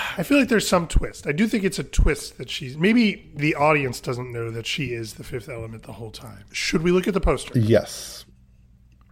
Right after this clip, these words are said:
Speaker 1: It is the first image I sent you. It's extremely blurry. Uh, it says, "Bruce Willis, The Fifth Element. Two thumbs up from Siskel and Ebert."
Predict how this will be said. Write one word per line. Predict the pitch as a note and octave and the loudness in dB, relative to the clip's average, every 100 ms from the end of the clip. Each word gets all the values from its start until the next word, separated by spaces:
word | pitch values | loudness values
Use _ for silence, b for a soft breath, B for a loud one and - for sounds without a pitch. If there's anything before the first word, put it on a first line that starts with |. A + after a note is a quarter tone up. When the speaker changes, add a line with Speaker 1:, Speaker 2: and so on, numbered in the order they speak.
| _ _ _ - | _ _ _ -14
Speaker 1:
It | C3 | -8
is | C3 | -6
the | E3+ | -4
first | - F3 - | 0 0 0
image | E3 D#3 | 0 0
I | |
sent | D3 E3+ | 0 0
you. | E3+ | 0
It's | C#3+ C#3+ | -2 -4
extremely | - - G3 G#3+ G3+ | -6 0 2 2 -2
blurry. | G3 - C#3 A2+ G#2 G2 - b b b b b b - | -6 -4 -2 -2 -4 -12 -18 b b b b b b -10
Uh, | B2 A2+ | -6 -6
it | B2+ | -6
says, | - E3+ | -10 -12
"Bruce | - E3+ D#3 G3+ | -2 0 2 2
Willis, | A3 C4+ - | 0 -2 -8
The | - D3+ | -12 -8
Fifth | D3+ C3 | -6 -6
Element. | D3 D#3+ A3+ B3+ - - - - - - - | -2 -2 -4 -8 -16 -20 -20 -20 -20 -20 -6
Two | - B3 | 0 2
thumbs | B3+ B3 A3 | 2 -2 0
up | D#3+ A2 - | -2 -4 -16
from | - C#3 | -16 -14
Siskel | B2 F#3 - F#3 | -10 -10 -6 -4
and | D#3 | -4
Ebert." | A#2+ G#2+ G#2 - | -6 -10 -16 -20